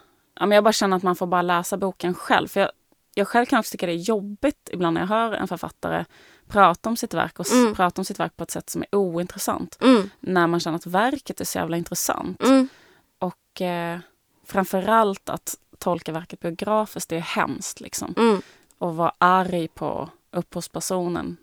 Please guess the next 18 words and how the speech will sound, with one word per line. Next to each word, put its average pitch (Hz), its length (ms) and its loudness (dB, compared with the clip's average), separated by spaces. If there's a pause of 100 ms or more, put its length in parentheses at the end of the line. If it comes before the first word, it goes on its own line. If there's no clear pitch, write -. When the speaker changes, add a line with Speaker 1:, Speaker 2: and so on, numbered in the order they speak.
(100)
Speaker 1:
typ, - 280 -10
för - 140 -8
att 160 100 -10
den 170 120 -4
inte... 165 420 -8 (280)
Ja, - 100 -4
men 175 100 0
som 160 160 -4
det 156 60 -4
här 156 80 -6
vi 160 60 -8
pratade 160 300 -6
om 156 40 0
med 156 120 -2
Håkan 165 260 -8
Hellström, 160 680 -4
eller 139 220 -6
att - 300 -12